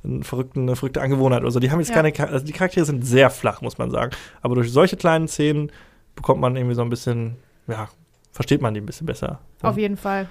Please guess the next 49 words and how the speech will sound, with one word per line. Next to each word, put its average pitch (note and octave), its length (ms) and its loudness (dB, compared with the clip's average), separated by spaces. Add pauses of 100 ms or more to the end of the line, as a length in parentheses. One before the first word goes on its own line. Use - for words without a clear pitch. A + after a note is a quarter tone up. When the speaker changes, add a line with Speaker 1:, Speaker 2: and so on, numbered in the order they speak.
(280)
Speaker 1:
das A#2+ 120 -2
ist A#2 60 -6
schon A#2 200 -2
gut. A#2 240 -4
Und A2+ 80 -6
das, A#2 180 2
der - 300 -4
Kontrast C3+ 360 2
ist D3 60 -2
natürlich B2+ 200 4
dann B2+ 100 0
auch A#2+ 120 -2
größer, B2+ 320 4
wenn A#2 80 -2
dann A#2 140 0
die A#2 220 -4 (380)
militärischen A2+ 600 -2
Amerikaner G#2+ 680 -2 (240)
da A#2+ 100 -4
ankommen A#2 600 -4
und, A2 260 -8
äh, A#2+ 220 -4
ihre A2 440 0 (880)
Sichtweise G#2+ 440 0
da G#2 160 0
verbreiten. G#2 560 -2 (220)
Speaker 2:
Genau. G3+ 380 -2
Speaker 1:
Irgendwie, A#2 220 -4
das A2+ 160 -6
funktioniert B2 360 -4
dann A#2 140 0
dadurch A#2 260 0
besser. A2 300 -2 (380)
Speaker 2:
Und A#3 200 -2
der C#4 260 2
ist, - 220 -6
äh, B3 180 0
der B3 120 -2
kommt D4 200 -6
halt D4+ 140 0
um C4 80 -2
die B3+ 100 -2
Ecke, A3+ 240 -6
der B3+ 100 -4
Denton B3 340 -4
Van A3+ 160 -2
Zandt A#3 240 -4
mit A3 100 -6
seinem G#3+ 400 -4